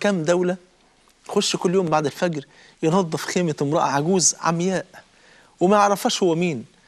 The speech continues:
ما قالهاش: "خدي بالك أنا خليفة الرسول صلى الله عليه وسلم، فعشان لما حد يقابلك تقولوا له شوف بيعمل إيه ومتواضع إزاي و و". ما حدش يعرف. شوف الإخلاص، كان بيحلب لأهل الحي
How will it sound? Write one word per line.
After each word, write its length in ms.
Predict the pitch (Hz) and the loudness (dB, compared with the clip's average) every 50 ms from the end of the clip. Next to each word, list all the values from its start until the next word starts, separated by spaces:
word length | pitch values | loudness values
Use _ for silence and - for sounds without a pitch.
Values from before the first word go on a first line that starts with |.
| _ _ - - - - - | _ _ -20 -20 -20 -12 -4
ما 120 | - 156 180 | 0 2 4
قالهاش: 500 | 196 196 190 185 185 208 233 226 - - | 4 4 4 4 4 2 2 0 -2 -4
"خدي 220 | - 180 156 156 | -2 -2 0 2
بالك 380 | 156 185 185 170 165 - - 151 | 2 2 2 0 -2 -4 -4 -4
أنا 140 | 147 147 131 | -2 -2 0
خليفة 360 | - - 147 185 185 - 160 - | 0 0 0 0 0 -2 -2 -2
الرسول 140 | 143 139 - | 0 0 2
صلى 120 | - 175 | 2 2
الله 80 | 135 - | 2 2
عليه 180 | 196 196 190 | 2 0 0
وسلم، 0 | |
فعشان 280 | 180 226 220 - 151 143 | 0 -2 -4 -2 0 0
لما 140 | 139 139 131 | 0 0 0
حد 240 | - - 170 147 147 | 0 -2 -2 0 0
يقابلك 360 | 156 175 190 185 170 175 - | 0 2 2 2 2 0 0
تقولوا 220 | - 160 170 202 202 | 0 0 0 2 0
له 60 | 170 | 0
شوف 160 | - 202 180 | 0 0 2
بيعمل 380 | 170 185 196 190 170 156 - - | 2 4 4 2 2 0 2 2
إيه 80 | 196 | 4
ومتواضع 600 | 196 180 170 165 156 - 175 180 185 175 170 160 | 4 4 2 0 0 2 2 4 4 4 4 2
إزاي 240 | 156 139 143 180 185 | 2 2 2 2 2
و 220 | 180 180 180 185 | 2 2 2 2
و". 40 | 185 185 - - _ _ _ _ - | 0 -2 -4 -20 _ _ _ _ -6
ما 80 | 156 | -6
حدش 420 | 156 - 214 190 156 156 - - - | -4 -2 -2 -2 -2 -4 -4 -4 -4
يعرف. 460 | 185 180 156 120 101 - - - - _ _ _ _ _ _ _ _ _ _ _ _ _ _ _ - | -4 -6 -6 -8 -12 -14 -16 -18 -18 _ _ _ _ _ _ _ _ _ _ _ _ _ _ _ -12
شوف 180 | - - 170 180 | -6 -4 0 0
الإخلاص، 500 | 165 - - 170 156 - - - - - _ _ - - - - - - | 0 0 0 -2 -2 -2 -2 -4 -4 -6 _ _ -20 -20 -20 -20 -8 0
كان 200 | - 175 185 180 | 2 2 2 4
بيحلب 540 | 170 196 226 247 233 - 208 196 185 165 160 | 4 4 2 2 2 2 4 4 2 2 2
لأهل 420 | 170 175 - 220 220 165 160 180 180 | 2 2 4 4 2 2 2 -2 0
الحي 500 | 160 - - - 202 202 180 139 123 | 0 0 2 2 2 2 2 -2 -6